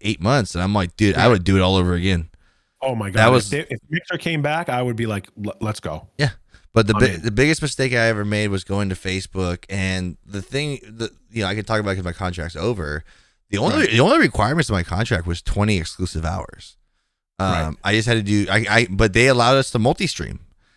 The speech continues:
Speaker 1: And so that's why I was doing a lot
Speaker 2: Oh,
Speaker 1: of
Speaker 2: yeah, I remember
Speaker 1: multi,
Speaker 2: you
Speaker 1: yeah,
Speaker 2: doing that,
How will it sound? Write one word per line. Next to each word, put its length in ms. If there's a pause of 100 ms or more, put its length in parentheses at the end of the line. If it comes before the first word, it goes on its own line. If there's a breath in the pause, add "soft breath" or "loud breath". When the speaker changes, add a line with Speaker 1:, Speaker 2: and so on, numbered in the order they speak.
(160)
Speaker 1:
And 300
so 80
that's 160
why 480
I 80
was 160
doing 220
a 80
lot 180
Speaker 2:
Oh, 60
Speaker 1:
of 100
Speaker 2:
yeah, 100
I 40
remember 80 (120)
Speaker 1:
multi, 80
Speaker 2:
you 140
Speaker 1:
yeah, 120
Speaker 2:
doing 100
that, 40